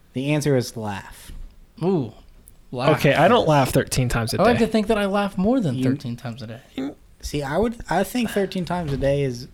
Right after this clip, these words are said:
Speaker 2: That's,
Speaker 1: is
Speaker 2: it's a good
Speaker 1: that's
Speaker 2: number.
Speaker 1: a good one.
Speaker 2: That's a
Speaker 1: Yeah.
Speaker 2: good
Speaker 3: Yeah.
Speaker 2: number.
Speaker 3: So nobody
Speaker 1: Some
Speaker 3: got that
Speaker 1: days
Speaker 3: one?
Speaker 2: So I'm
Speaker 1: Yeah,
Speaker 2: still
Speaker 1: so,
Speaker 2: up. I'm up
Speaker 1: so, uh,
Speaker 2: one to nothing
Speaker 1: yeah,
Speaker 2: here.
Speaker 1: one to nothing. Uh, Cody. Question three.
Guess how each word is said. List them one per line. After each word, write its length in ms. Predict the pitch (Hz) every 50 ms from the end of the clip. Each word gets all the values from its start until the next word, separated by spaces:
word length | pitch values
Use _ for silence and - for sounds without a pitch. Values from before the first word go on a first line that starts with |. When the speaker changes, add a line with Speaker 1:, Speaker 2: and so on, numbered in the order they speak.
| - -
Speaker 2:
That's, 160 | 175 175 127
Speaker 1:
is 80 | 120 127
Speaker 2:
it's 200 | - 196 214 208
a 40 |
good 40 | 180 180 - 156
Speaker 1:
that's 40 | 143
Speaker 2:
number. 160 | 127 120 123
Speaker 1:
a 20 |
good 100 | 117 -
one. 120 | 127 113 -
Speaker 2:
That's 140 | - 185 185
a 20 |
Speaker 1:
Yeah. 60 | 202 -
Speaker 2:
good 120 | - -
Speaker 3:
Yeah. 60 | 131
Speaker 2:
number. 220 | 120 110 107 107 - - - - - - - - - - - -
Speaker 3:
So 160 | - - -
nobody 320 | 156 156 160 160 170 165 165
Speaker 1:
Some 80 | 165 -
Speaker 3:
got 0 | 185
that 0 | 180 165
Speaker 1:
days 40 | 160 165
Speaker 3:
one? 160 | 165 165 160 156 156 - - - - -
Speaker 2:
So 100 | - - -
I'm 60 | -
Speaker 1:
Yeah, 60 | 214
Speaker 2:
still 140 | - 226 214
Speaker 1:
so, 60 | 190 170 160 -
Speaker 2:
up. 100 | - - -
I'm 120 | 202 208
up 140 | 214 196 -
Speaker 1:
so, 60 | 185
uh, 20 | 180
Speaker 2:
one 100 | 202 214
to 40 | 220
nothing 380 | 190 - 123 113 117 139 143
Speaker 1:
yeah, 100 | 139 131 117 110
Speaker 2:
here. 40 |
Speaker 1:
one 180 | 110 123 139 156
to 40 | 175
nothing. 340 | 170 160 151 - 175 151 143 - - - - -
Uh, 200 | 131 117 113 113 -
Cody. 300 | - - 113 104 113 123 - - - - - - - - - - - - - - - - - -
Question 300 | - 208 196 - 190 160
three. 220 | - 143 113 98